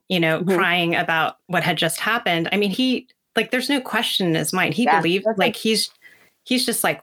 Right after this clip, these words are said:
Speaker 1: "He did what? Okay,
Speaker 2: That's a
Speaker 1: like,
Speaker 2: great point.
Speaker 1: this is what we're, you know, we're gonna do something," right? And, and once, um, Emmett tells that to Vivian,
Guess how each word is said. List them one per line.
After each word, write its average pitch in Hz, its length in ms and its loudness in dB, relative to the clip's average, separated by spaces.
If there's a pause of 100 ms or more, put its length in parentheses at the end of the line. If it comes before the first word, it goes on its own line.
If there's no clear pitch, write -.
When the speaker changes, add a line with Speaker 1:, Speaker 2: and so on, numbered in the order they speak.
(100)
Speaker 1:
"He 214 180 -2
did 185 160 0
what? 165 440 -2 (120)
Okay, 196 380 0
Speaker 2:
That's 202 120 2
a - 20 -2
Speaker 1:
like, 170 200 0 (220)
Speaker 2:
great 175 280 0
point. - 280 -4
Speaker 1:
this 226 160 0
is 202 120 0
what 190 140 -2
we're, 185 220 -2
you 214 120 0
know, 170 120 0
we're 202 140 0
gonna 190 180 0
do 180 120 0
something," 165 300 -2
right? 175 220 0 (400)
And, 226 360 -2
and 233 460 0
once, - 460 -2 (180)
um, 175 480 0 (140)
Emmett 208 440 0 (200)
tells 220 360 -2
that 196 220 -2
to 180 160 -4
Vivian, 202 920 0